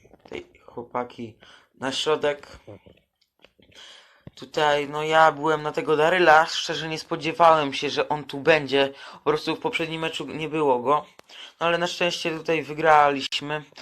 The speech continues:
z X-Rewo z tym bólem. Czy z Darylem, przepraszam. No, ja niestety tutaj padłem od Bałtka. Ale tutaj Karol ładnie obijał, teraz dał się zabić.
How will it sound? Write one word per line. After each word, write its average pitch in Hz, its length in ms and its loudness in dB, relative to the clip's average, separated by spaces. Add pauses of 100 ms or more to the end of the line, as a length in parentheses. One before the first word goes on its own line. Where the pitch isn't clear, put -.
(160)
z - 100 -18
X-Rewo 135 400 -4
z - 80 -14
tym 120 220 -12
bólem. 156 420 -4 (680)
Czy - 140 -16
z 120 40 -14
Darylem, 135 440 2
przepraszam. 135 680 -6 (1080)
No, 143 60 -8
ja 160 120 -4
niestety 170 320 0
tutaj 160 200 2
padłem 151 420 2
od - 280 -4 (100)
Bałtka. 139 760 0 (1700)
Ale 135 120 -6
tutaj 139 240 -4
Karol 139 380 0
ładnie 139 340 -2
obijał, 147 440 -2
teraz 127 260 0
dał 131 160 -2
się 120 160 -10
zabić. 143 680 -4